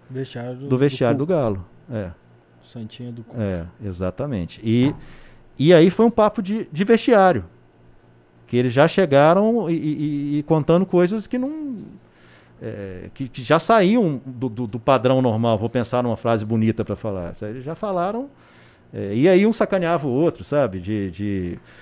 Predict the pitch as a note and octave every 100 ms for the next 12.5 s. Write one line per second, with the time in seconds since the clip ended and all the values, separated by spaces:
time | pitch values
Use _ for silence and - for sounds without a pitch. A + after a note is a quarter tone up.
0 | - - C3+ C#3+ D#3+ B2 D3 C#3+ A2+ -
1 | C3 D3+ D#3+ - C3+ D3 - C#3+ C3+ C#3
2 | C3 C3+ A#2+ B2+ B2+ C#3 C#3 C#3 C3+ A2+
3 | B2+ C#3 D3+ B2 D#3 E3 E3 F#3 G3 G#3
4 | G#3+ A3 - E3+ E3 D#3+ E3 F3 G3 F3+
5 | F3+ F#3 E3 E3 D#3+ D3+ G3+ F#3+ F#3+ F#3
6 | E3 E3 E3 - - - E3 G3+ G3 G3
7 | G#3 G3 - G#3 F3 F3 D#3 A3 - G3+
8 | - D#3+ F#3 E3 C3+ C3+ B2+ A#2 B2 A2+
9 | A#2+ A#2+ A#2 C3 A#2+ B2+ D3 D#3+ - C#3+
10 | D3+ D#3+ D#3+ - D#3+ C#3+ C#3 E3+ F#3+ F3+
11 | F3+ B2+ G2 G#2+ G#2 G2+ G2+ F#2+ F#2 G#2
12 | G#2 G#2+ A2+ G2+ E2+